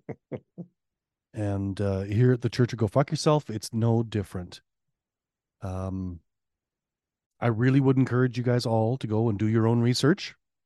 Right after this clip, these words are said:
Speaker 2: because, uh, it's the only way we can keep this whole Church of Go Fuck Yourself alive. And you know what? I'm pretty sure,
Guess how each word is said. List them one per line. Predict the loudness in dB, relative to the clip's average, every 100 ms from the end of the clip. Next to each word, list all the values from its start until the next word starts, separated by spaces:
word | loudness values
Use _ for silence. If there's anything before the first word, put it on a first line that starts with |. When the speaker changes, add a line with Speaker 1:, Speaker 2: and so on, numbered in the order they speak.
| _ _ _ _ _ _ _ _ _ _ _ _
Speaker 2:
because, | -4 -2 -2 -2 -2 -6
uh, | 0 2 0 -2 -6 -8
it's | -6
the | -2
only | 0 0
way | 0 0
we | -2
can | -4 -6
keep | -6 -6 -2
this | -2 -2 -8 -6
whole | 0 2 2 -2 -4
Church | -6
of | -4
Go | -6
Fuck | -6 -6
Yourself | -8 -8
alive. | -8 -10 -10 -10 -12 _ _ _ -20 _ 2
And | 4 6
you |
know | 6
what? | 6 6 4
I'm | 2 2 -4
pretty | -20 -8 -4 -2
sure, | -2 0 4 4 4 0